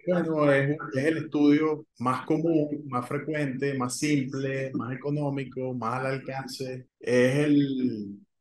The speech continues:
tensiómetro de la función respiratoria. O sea, es el, el elemento que nos orienta si el paciente no tiene un trastorno ventilatorio, si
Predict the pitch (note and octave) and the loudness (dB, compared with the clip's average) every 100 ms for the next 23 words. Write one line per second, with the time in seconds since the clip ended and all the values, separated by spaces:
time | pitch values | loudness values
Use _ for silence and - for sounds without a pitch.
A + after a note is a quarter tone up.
0 | _ - B2+ A#2+ - C#3+ C#3+ D3 D3 D#3 | _ -2 0 2 4 6 6 4 0 -2
1 | D3+ - - _ _ _ A2+ A#2 A#2 A2+ | -2 -6 -18 _ _ _ -4 0 2 2
2 | G#2+ G#2 G#2 A2 A2+ A#2+ G2 B2+ A#2 C#3 | 0 -2 -6 -6 -8 -8 -4 -2 0 0
3 | C3 G#2+ F#2 F2 F2 D#2+ - _ _ - | 0 -2 -2 -4 -4 -6 -14 _ _ -14
4 | - F2+ F2 F2 - G2+ G2+ A#2 A#2+ A2+ | -10 -8 -8 -12 -12 -10 -6 -2 -2 -2
5 | G2+ - _ _ _ - G2 G#2 G#2 A2 | -6 -12 _ _ _ -10 -2 0 2 0
6 | G#2+ - B2 A#2+ G#2+ F#2+ F#2 G#2 A2 G2+ | -2 -4 -6 -4 -2 -4 -6 -8 -4 -2
7 | A2+ B2+ G#2 A2+ A#2 - G#2+ F#2+ F#2 F2+ | 2 0 0 -4 -6 -6 -8 -8 -8 -10
8 | F2+ F#2 F#2 - - G2 F2+ G#2 G#2+ G#2 | -10 -10 -10 -10 -8 -8 -4 -2 -2 -2
9 | G2 - _ A2 G#2+ G2+ A#2 A#2+ G#2+ G#2+ | -4 -8 _ -14 -10 -6 -4 -4 -2 -4
10 | G2+ A2+ A2 A#2 A#2 A2+ A#2 A#2+ B2 G#2 | -4 -4 -2 0 0 0 -2 0 2 2
11 | G2+ A#2 - _ _ _ _ _ - - | 0 -10 -16 _ _ _ _ _ -20 -20
12 | _ _ - - - A2 G#2 G#2 G2 F#2 | _ _ -14 -10 -2 0 2 2 0 -4
13 | F2+ | -8